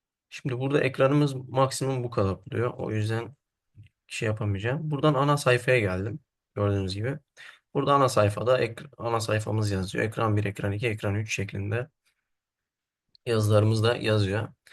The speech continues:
Buradan direkt buna kapata basarsak kapatma işlevi yap-, yapıyor. Ana sayfaya tıklarsak ana sayfa yapıyor. Neyse, şimdi mesela biz buradan kaçıncı ekrana gitmek istiyoruz? İkiye. İkiye gidersek buradan gördüğümüz gibi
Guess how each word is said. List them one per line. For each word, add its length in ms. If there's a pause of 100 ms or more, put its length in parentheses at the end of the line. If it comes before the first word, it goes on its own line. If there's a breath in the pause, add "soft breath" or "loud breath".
(260 loud breath)
Buradan 280
direkt 240
buna 220
kapata 420
basarsak 540
kapatma 460
işlevi 340
yap-, 180 (120)
yapıyor. 460 (840 soft breath)
Ana 220
sayfaya 400
tıklarsak 420
ana 180
sayfa 340
yapıyor. 340 (840 loud breath)
Neyse, 360
şimdi 200
mesela 320
biz 120
buradan 300
kaçıncı 340
ekrana 260
gitmek 220
istiyoruz? 340
İkiye. 640
İkiye 300
gidersek 640 (380)
buradan 340
gördüğümüz 480
gibi 220